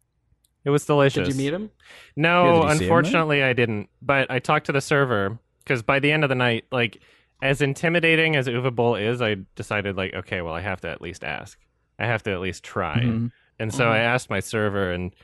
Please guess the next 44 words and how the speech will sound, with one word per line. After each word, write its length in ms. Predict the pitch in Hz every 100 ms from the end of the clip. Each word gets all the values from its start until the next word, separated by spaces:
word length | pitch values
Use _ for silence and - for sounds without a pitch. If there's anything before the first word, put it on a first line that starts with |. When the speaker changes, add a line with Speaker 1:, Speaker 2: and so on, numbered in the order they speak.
| _ _ _
Speaker 1:
he 120 | 135
seemed 380 | - 160 165 -
to, 300 | 156 143 139
uh, 440 | 127 117 107 107 - _ - _ _
be 140 | 131
very 420 | 120 123 143 160 139
intrigued 640 | 131 - 143 127 110 101
by, 220 | 107 104 - - _
<laughs> 280 | 233 240 170
by 200 | 131 117
me 240 | 120 113
asking 500 | 113 117 - 123 113 113
to, 300 | 123 110 104
uh, 400 | 98 98 95 95 -
talk 260 | 135 123 -
to 100 | 95
him. 180 | 87 95
Apparently, 380 | 123 170 151
a 100 | 127
lot 160 | 127 120
of 40 |
people 220 | 120 113 107
do 220 | 113 104
it, 180 | 92 - _ _ _
and 60 | 101
he 60 | 104
seemed 280 | - 139
to, 320 | - 117 107 87
he 140 | 123
seemed 220 | 120 139
to 80 | 135
get 200 | 117 110
the 120 | 120
idea. 280 | 104 104 107
He's 100 | 101
like, 120 | 113
"Yeah, 180 | 131 165
he's 240 | 156 175 180
a 60 |
very, 360 | 180 208 202 185
uh, 220 | 175 165 151 - - - _
interesting 600 | - 190 196 180 - 160
character." 680 | 147 170 165 - 120 101 95 - _ _ _
But, 360 | 120 113 -